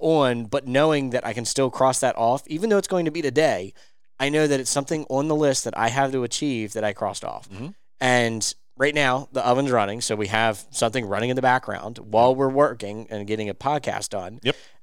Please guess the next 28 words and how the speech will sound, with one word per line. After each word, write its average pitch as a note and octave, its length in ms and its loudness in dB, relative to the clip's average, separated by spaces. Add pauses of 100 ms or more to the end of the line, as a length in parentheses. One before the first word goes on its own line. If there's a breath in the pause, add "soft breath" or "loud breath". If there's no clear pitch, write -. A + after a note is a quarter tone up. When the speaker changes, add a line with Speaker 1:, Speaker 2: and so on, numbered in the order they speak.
(440)
Speaker 1:
Gavin's C#3 460 2
doing, C#3 560 2 (640)
uh, A2 240 4
the A#2 80 0
rest B2+ 220 0
of A#2+ 60 -6
the A2+ 60 -2
Standard C3 340 -2
Flats. - 480 -4 (300 soft breath)
So C3 320 6
while A#2 240 0
I'm C3+ 180 2
doing C#3+ 220 4
another B2 260 4
rack, B2 540 4
there's A#2+ 340 -2
Standard C3 320 0
Flats C#3+ 200 2
being C#3 220 -4
packaged. A#2+ 600 0
I'm A#2 140 0
gonna C3 120 -2
have C3 100 0
another C3 220 0
one B2+ 120 0
in B2+ 80 -2
the B2 100 0
oven. G#2+ 360 0